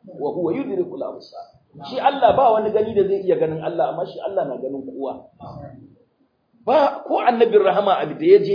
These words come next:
ya anso sallah, ya tafi mi'raji, ya gana da Allah. Ya ji maganar Allah da sautin Allah, sun gana da Ubangiji. Allah ya yi magana da shi. Aka yi mai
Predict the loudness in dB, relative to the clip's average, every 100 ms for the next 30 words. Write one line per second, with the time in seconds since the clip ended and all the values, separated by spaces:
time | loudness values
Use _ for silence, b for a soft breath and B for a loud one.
0 | 4 4 0 0 0 2 2 4 2 0
1 | -8 -10 -6 2 2 2 -4 -18 _ _
2 | _ 0 4 6 4 4 2 0 -2 -6
3 | -8 -14 -20 _ _ _ _ _ _ _
4 | 2 4 2 0 0 0 2 2 2 0
5 | 2 2 2 -4 -6 -6 -10 -6 -6 -6
6 | -2 4 4 4 0 -4 -8 -8 -12 -14
7 | -18 -20 -6 0 4 8 8 8 6 2
8 | 2 0 -6 -14 -14 -16 _ _ _ _
9 | _ 0 2 2 4